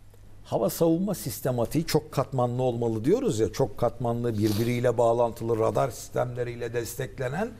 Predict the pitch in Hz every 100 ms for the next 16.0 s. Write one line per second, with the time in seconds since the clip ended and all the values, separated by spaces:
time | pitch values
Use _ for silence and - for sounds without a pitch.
0 | - - - 180 247 - - 151 - 196
1 | 190 220 - 175 113 - - - - 156
2 | 151 123 113 113 101 104 92 87 82 -
3 | - - - - - - - - - 226
4 | - 196 - 151 160 156 110 95 98 -
5 | - - - - - - 139 - 156 -
6 | 131 - - 139 147 117 101 95 - 90
7 | 90 113 - - - - - 120 127 -
8 | 208 196 165 156 117 113 123 113 135 -
9 | 120 - 117 113 113 156 95 104 117 -
10 | 113 113 151 156 113 - 123 113 110 107
11 | 101 101 117 - - - - - 156 175
12 | 208 156 147 - 117 104 104 - - -
13 | - - 139 160 202 208 202 185 185 180
14 | 185 180 180 160 214 208 190 156 175 165
15 | 175 175 160 160 135 - 135 123 123